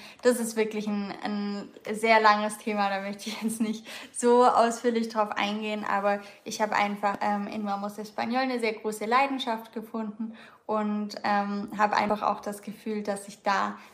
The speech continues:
noch mehr geben kann und, ähm, ja, mir macht's einfach bei Vamos Español sehr, sehr viel Spaß und mit den Vamositos sehr viel Spaß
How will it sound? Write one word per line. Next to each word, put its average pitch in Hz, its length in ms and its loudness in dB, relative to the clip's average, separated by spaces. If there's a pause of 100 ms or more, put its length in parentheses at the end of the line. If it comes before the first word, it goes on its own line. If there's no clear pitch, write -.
noch 220 220 -2
mehr 220 280 4
geben 214 380 -2
kann 208 400 -2 (320)
und, 202 560 -2
ähm, 196 460 -4 (260)
ja, 311 160 6
mir 214 100 2
macht's 208 260 0
einfach 208 280 -2
bei 202 260 -4
Vamos 196 320 -4
Español 202 460 -8
sehr, 202 180 -8
sehr 202 140 -6
viel 202 180 -10
Spaß 214 640 2 (340)
und 214 300 0
mit 208 180 -4
den 202 460 -6 (100)
Vamositos 269 720 0
sehr 277 160 4
viel 277 180 0
Spaß 254 600 2